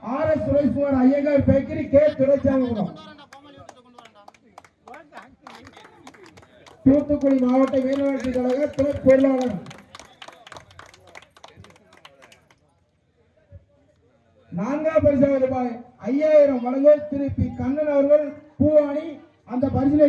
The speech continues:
தட்டி சென்றது காணியாள மாடசாமி துறை, உதயம் துரைப்பாண்டி நாலந்துரா, நெல்லையப்பள்ளி அவர் திருச்செந்தூர். நடுமாட்டுல கொடி பரிசு,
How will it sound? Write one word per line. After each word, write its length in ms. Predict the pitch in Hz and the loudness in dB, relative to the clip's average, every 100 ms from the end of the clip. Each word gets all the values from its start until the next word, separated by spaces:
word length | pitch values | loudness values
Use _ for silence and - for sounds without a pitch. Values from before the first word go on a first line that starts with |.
| 277 | 2
தட்டி 200 | 254 277 | 0 0
சென்றது 340 | 285 277 285 302 302 | 2 4 4 2 0
காணியாள 420 | 240 269 311 311 294 262 | -4 -4 0 2 2 -2
மாடசாமி 420 | 262 262 277 262 | -4 -2 -2 2
துறை, 140 | 269 302 269 | 4 4 4
உதயம் 300 | 254 294 277 269 | 0 0 0 -2
துரைப்பாண்டி 480 | 277 269 269 262 247 | -4 -4 -2 -2 -2
நாலந்துரா, 500 | 233 262 269 269 302 294 - - - | -2 -2 0 2 0 -2 -8 -16 -12
நெல்லையப்பள்ளி 580 | 226 294 311 311 285 269 262 | -6 0 0 0 -2 -2 4
அவர் 220 | 294 302 | 4 4
திருச்செந்தூர். 560 | 294 302 294 247 175 - - - _ - - - - - - _ - - - - - - - - - - - - - - - _ - _ - - _ _ - _ _ _ - _ _ _ _ _ - 170 170 | -2 -2 0 0 -2 -2 -10 -20 _ -20 -20 -20 -20 -20 -20 _ -20 -20 -20 -20 -20 -20 -20 -20 -20 -20 -20 -20 -20 -20 -20 _ -20 _ -20 -20 _ _ -20 _ _ _ -20 _ _ _ _ _ -14 -12 -6
நடுமாட்டுல 560 | 202 262 302 302 254 277 302 262 262 | -2 0 0 -2 -4 -6 -6 -2 0
கொடி 180 | 294 311 | 0 2
பரிசு, 340 | 285 269 208 | 2 4 2